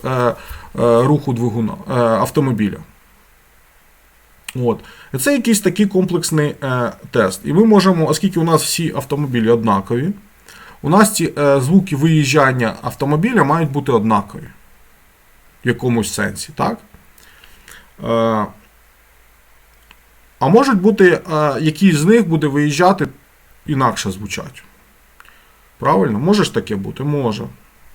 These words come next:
Що це може означати? Наприклад, що, е, під час виробництва, е, робітник гвинтик впустив кудись всередину.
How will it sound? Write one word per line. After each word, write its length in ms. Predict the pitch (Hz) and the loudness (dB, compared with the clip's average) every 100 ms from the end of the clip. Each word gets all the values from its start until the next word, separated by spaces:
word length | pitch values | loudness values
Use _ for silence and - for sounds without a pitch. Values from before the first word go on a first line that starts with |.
| - - 165 | -20 -14 -4
Що 180 | - 190 | 2 4
це 140 | 196 | 4
може 240 | 151 131 | 2 2
означати? 520 | 120 117 107 - - - | 0 0 -4 -6 -8 -4
Наприклад, 460 | 196 294 285 214 | -4 0 4 4
що, 200 | - 202 190 - - - | 6 2 0 -14 -14 -2
е, 300 | 147 151 147 | 2 4 4
під 160 | - 160 | 0 2
час 200 | 190 185 | 2 4
виробництва, 680 | 196 190 233 226 170 156 - | 2 4 4 2 2 2 2
е, 200 | 147 147 | 2 2
робітник 460 | 151 165 175 170 117 | 2 0 -2 -4 -4
гвинтик 500 | 110 143 135 120 101 | -2 0 0 -4 -6
впустив 680 | - 127 - 135 - 120 - | -8 -10 -8 -8 -2 -2 -2
кудись 240 | 107 101 | -4 -4
всередину. 480 | - 101 - - | -4 -6 -8 -10